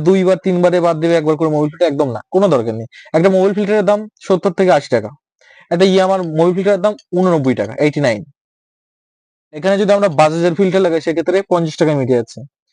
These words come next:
তাহলে আমরা কেন রিস্ক নেবো পঞ্চাশ টাকা আশি টাকার জন্য?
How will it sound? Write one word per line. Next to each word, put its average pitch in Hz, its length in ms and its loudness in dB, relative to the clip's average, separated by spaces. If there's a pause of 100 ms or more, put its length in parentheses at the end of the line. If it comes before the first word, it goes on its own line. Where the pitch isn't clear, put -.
(300)
তাহলে 156 260 -6
আমরা 170 140 0 (100)
কেন 185 140 0 (140)
রিস্ক - 200 -2
নেবো 143 220 0
পঞ্চাশ 143 300 -2
টাকা 147 120 0 (140)
আশি 143 180 -10
টাকার 147 240 -2
জন্য? 151 140 -4